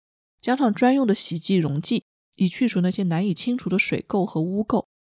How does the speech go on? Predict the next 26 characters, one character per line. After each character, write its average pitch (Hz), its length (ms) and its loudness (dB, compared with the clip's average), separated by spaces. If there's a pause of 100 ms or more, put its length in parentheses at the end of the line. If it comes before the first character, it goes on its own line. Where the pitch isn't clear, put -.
(840)
每 185 180 0
年 175 120 0
一 254 140 -2
次 247 140 -4
的 220 100 2
特 - 180 0
殊 269 160 0
清 208 220 -2
扫 - 180 -6
呢， 170 120 -6
主 - 100 -8
要 160 140 0
针 240 180 -6
对 226 120 2
外 240 220 2
墙、 - 380 -4 (220)
照 247 160 0
明 156 180 0
设 175 220 0
备， - 240 -4 (200)
还 - 200 -4
有 147 100 2
屋 202 220 0
顶 170 180 0
扫 - 220 -6
除。 - 200 -12